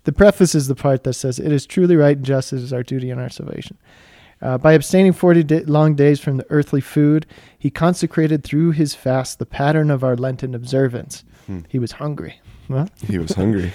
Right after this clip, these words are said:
Speaker 2: <laughs>
Speaker 1: "And by overturning all the snares of the ancient serpent, taught us to cast out the leaven of malice."
Speaker 2: Hmm.
Speaker 1: Yeah?
Speaker 2: I like that.
Speaker 1: He, he went to war with the ancient serpent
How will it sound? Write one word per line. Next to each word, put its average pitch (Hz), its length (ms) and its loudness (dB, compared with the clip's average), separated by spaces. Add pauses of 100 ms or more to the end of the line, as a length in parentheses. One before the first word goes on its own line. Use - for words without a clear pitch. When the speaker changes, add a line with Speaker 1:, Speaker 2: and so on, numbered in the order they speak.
Speaker 2:
<laughs> - 100 -20
Speaker 1:
"And 156 120 2
by 151 240 6
overturning 208 640 4
all 180 220 2
the 185 100 2
snares 170 580 4
of 139 200 -6
the 147 180 -4
ancient 156 540 0
serpent, - 720 -4 (340)
taught 151 300 2
us 196 240 2
to - 100 -4
cast 139 420 -4
out 120 300 -4
the - 80 -8
leaven 127 320 -4
of 127 100 -10
malice." - 600 -14 (160)
Speaker 2:
Hmm. 98 140 -4 (280)
Speaker 1:
Yeah? 170 220 2 (720)
Speaker 2:
I - 20 -8
like 95 240 0
that. 80 180 -4
Speaker 1:
He, 135 120 -6 (420)
he 147 160 -2
went 165 200 4
to 165 80 2
war 170 260 8
with 180 120 4
the 151 160 -2
ancient 165 360 4
serpent 185 520 0